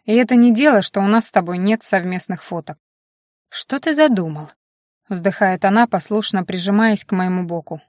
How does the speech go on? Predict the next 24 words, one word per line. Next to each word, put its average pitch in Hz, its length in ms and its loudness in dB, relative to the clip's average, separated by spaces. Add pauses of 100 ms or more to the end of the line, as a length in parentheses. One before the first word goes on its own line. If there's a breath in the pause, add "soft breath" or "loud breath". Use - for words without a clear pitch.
(120)
"Увидишь". 175 960 -6 (880)
Беру 220 280 2
Полинку 220 460 4
на 202 180 2
руки, 233 260 -2
делаю 208 380 0
селфи 262 420 -4
на 190 160 -2
фоне 214 320 2
ярких 214 480 0
павильонов, 202 720 0 (460)
придирчиво 202 640 0
изучаю 196 460 2
полученные 190 580 0
кадры, 196 440 2
выбирая 185 400 0
из 180 120 -4
них 190 200 -6
лучший 220 500 -4 (120)
и 254 120 -2
заливаю 226 460 4
фото 196 300 -4
в 175 100 -6
инсту. 170 420 -6